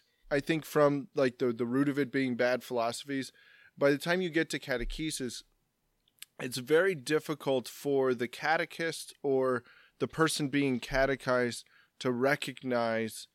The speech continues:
kind of these, these flawed, uh, systems that undermine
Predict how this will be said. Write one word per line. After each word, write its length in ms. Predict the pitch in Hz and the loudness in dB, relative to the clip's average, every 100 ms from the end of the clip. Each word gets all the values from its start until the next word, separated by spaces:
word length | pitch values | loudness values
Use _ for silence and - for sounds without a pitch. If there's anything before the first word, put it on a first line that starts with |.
| _ _ _ _ | _ _ _ _
kind 220 | - 139 127 | -6 -2 -2
of 120 | 113 | -2
these, 300 | 131 120 - | -2 -2 -4
these 200 | 131 117 | -6 -4
flawed, 680 | - - 139 131 131 131 117 - | -6 -2 2 4 4 2 -2 -4
uh, 180 | 120 117 | 0 0
systems 640 | - 147 135 - 135 123 | 0 -2 -2 0 -2 -2
that 200 | 120 117 - | 0 -2 0
undermine 800 | 143 151 143 135 123 127 127 123 | -2 0 0 2 2 2 0 -2